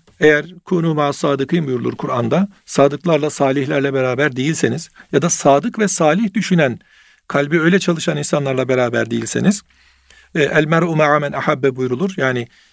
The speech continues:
kişi sevdiğiyle beraberdir ve sevdiği kişi de aslında kendisinde aradığı hasletleri bulur.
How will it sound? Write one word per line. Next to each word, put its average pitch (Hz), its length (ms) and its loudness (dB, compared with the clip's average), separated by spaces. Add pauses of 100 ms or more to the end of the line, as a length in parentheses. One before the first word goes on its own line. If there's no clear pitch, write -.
(140)
kişi 151 400 0
sevdiğiyle 139 580 2
beraberdir 139 640 -2 (460)
ve 160 120 0
sevdiği 147 500 0
kişi - 300 -2
de 127 100 2
aslında 160 440 -2
kendisinde 151 580 -2
aradığı 139 240 2
hasletleri 143 680 0
bulur. 135 280 -2